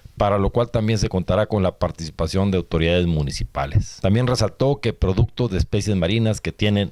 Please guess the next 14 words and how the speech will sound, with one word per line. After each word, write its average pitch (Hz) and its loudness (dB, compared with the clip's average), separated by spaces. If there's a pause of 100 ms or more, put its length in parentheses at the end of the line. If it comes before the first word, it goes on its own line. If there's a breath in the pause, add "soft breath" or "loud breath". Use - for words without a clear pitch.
una 101 2
mayor 90 2
demanda 104 2
son 110 0
el 80 -10
camarón, 101 2
el 85 -2
filete 90 -2
de 80 -2
pescado 110 0
provenientes 87 0
de 78 0
Sonora, 101 2
Sinaloa, 95 0